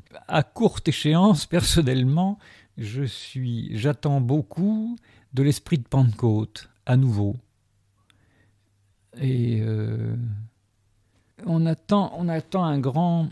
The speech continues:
un grand remodelage de la situation de, de, sociale. Un grand, on a beaucoup moins besoin d'un grand bond en avant que de se retrouver soi-même. Donc, euh,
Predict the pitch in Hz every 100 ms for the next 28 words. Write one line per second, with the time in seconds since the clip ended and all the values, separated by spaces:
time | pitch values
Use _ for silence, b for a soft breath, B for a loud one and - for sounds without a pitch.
0 | - - 160 151 170 165 117 156 147 139
1 | 131 143 139 120 123 110 117 120 113 -
2 | 123 123 110 107 107 113 113 104 107 107
3 | 110 104 b b b - - 117 123 113
4 | 113 110 - - 135 117 113 135 139 127
5 | 127 120 - _ _ _ _ _ _ _
6 | - 139 143 123 170 175 160 160 143 139
7 | 147 143 127 139 156 135 151 147 139 143
8 | 120 156 165 151 123 123 135 123 127 127
9 | 123 - 127 151 160 135 127 - 123 117